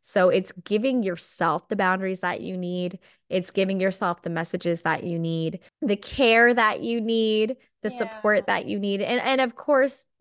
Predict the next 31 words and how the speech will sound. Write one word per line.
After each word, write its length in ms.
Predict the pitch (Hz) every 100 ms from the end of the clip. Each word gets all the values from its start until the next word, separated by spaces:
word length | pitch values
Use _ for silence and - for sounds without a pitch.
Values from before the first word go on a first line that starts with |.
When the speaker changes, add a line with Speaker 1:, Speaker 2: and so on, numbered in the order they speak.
| 202
Speaker 1:
getting 280 | 220 214 202
those 180 | 196
from 120 | - 190
others 340 | 180 190 196
as 160 | 185 185
well 260 | 175 180 214
is 180 | 196
really 240 | 202 208 214
important. 640 | 208 - 214 240 262 _ _ - _ -
Um, 320 | 190 180 180
but 380 | 214 214 - 311
yeah, 240 | 339 175
considering 560 | - 214 - 247 247 240
the 140 | 226
idea 420 | 208 208 196 190 -
of, 300 | 202 196 -
of 200 | - 202
reparenting 720 | 202 180 - 180 175 185 185 -
and 180 | 175 -
speaking 560 | - 208 - 190 180 - -
back 300 | 196 180 -
into 240 | 170 165
those 360 | 175 156 - -
parts 340 | - 170 - -
of 100 | 180
yourself 720 | 175 165 - 160 - 240 - _ _ _ _ -
that 200 | 165 -
you 160 | 180
need 240 | 170 170 -
to 100 | 175
hear. 460 | - 107 - -